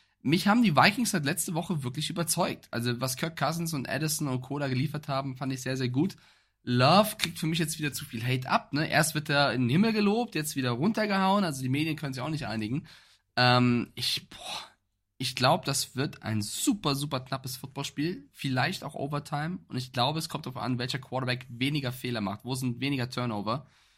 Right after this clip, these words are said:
Und dann ist die Frage, der Love unter Druck jetzt, ne, wo er so ein bisschen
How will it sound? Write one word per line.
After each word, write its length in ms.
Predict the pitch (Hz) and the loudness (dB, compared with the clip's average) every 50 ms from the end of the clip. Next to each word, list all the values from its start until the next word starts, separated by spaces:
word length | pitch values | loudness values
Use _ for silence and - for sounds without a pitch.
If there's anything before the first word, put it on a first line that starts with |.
| _ _ _ _ _ _ _ _ _ - | _ _ _ _ _ _ _ _ _ -4
Und 100 | 117 117 | 0 2
dann 100 | 123 135 | 2 2
ist 100 | 135 143 | 2 0
die 60 | 139 | 0
Frage, 280 | - 151 143 143 113 101 | 2 2 4 4 4 4
der 140 | 110 123 127 | 4 4 4
Love 320 | 127 127 131 147 - 117 | 6 6 4 4 2 0
unter 160 | 135 147 143 123 | -2 -2 -2 0
Druck 300 | 127 139 190 - - - | 0 -2 -2 -4 -6 -6
jetzt, 300 | 143 - - - - - | -6 -6 -6 -6 -6 -6
ne, 160 | 127 143 139 | -6 -4 -4
wo 140 | 127 120 117 | -2 -2 0
er 60 | 120 | 0
so 60 | 123 | -2
ein 80 | 117 110 | -2 -2
bisschen 520 | 139 - - - 127 123 120 117 104 | -4 -6 -4 -4 -2 -2 -2 -2 -4